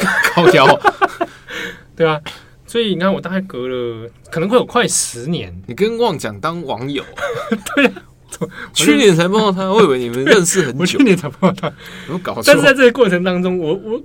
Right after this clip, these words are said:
Speaker 2: 几年当中，我很久没有去碰狗了。
Speaker 1: 嗯。
Speaker 2: 对啊，我连去那个浪浪别哭，好吗？我都不知道 <laughs> 碰狗欸。
Speaker 1: 那你去那里干嘛？
Speaker 2: 因为他吻我而已，哦，狗狗很赞啊，很棒。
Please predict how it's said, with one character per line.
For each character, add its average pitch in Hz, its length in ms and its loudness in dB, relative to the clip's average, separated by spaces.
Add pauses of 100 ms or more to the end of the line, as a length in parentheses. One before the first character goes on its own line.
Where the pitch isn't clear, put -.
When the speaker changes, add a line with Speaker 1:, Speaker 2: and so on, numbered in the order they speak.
(120)
Speaker 2:
几 156 140 -8
年 156 180 0
当 185 180 0
中， 175 140 -2
我 127 100 -4
很 127 380 -8
久 147 140 -8
没 113 120 -10
有 117 120 -8
去 107 120 -14
碰 110 280 -12
狗 90 260 -20
了。 90 140 -20
Speaker 1:
嗯。 98 400 -12 (320)
Speaker 2:
对 123 120 -8
啊， 95 240 -12 (120)
我 156 80 0
连 190 180 4
去 214 140 -6
那 214 40 -4
个 185 120 0
浪 160 240 -4
浪 151 180 -4
别 107 220 -12
哭， 110 260 -14
好 98 80 -14
吗？ 87 220 -18 (180)
我 123 160 -10
都 160 180 -8 (380)
不 156 100 -10
知 - 20 -8
道 185 120 0 (280)
<laughs> - 300 -16
碰 190 160 -4
狗 - 200 -10
欸。 95 200 -18
Speaker 1:
那 139 120 -2
你 117 60 -6
去 143 140 -6
那 131 120 -4
里 120 80 -8
干 117 140 -6
嘛？ 98 200 -12
Speaker 2:
因 - 60 -20
为 185 80 -6
他 202 100 0
吻 170 260 -2
我 131 220 -2
而 110 80 -10
已， 107 140 -12
哦， 175 600 -6
狗 135 80 -16
狗 165 200 -8
很 131 160 -14
赞 135 260 -14
啊， 113 160 -18
很 95 140 -16
棒。 110 260 -12